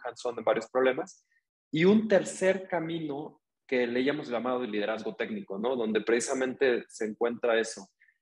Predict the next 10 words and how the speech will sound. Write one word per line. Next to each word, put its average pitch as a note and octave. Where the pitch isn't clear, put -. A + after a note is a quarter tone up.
Y B2+
muchas D#3
de F3
las C#3
conversaciones C3
cuando, A2+
cuando A2+
pienso C#3
en C#3
trade-off, B2+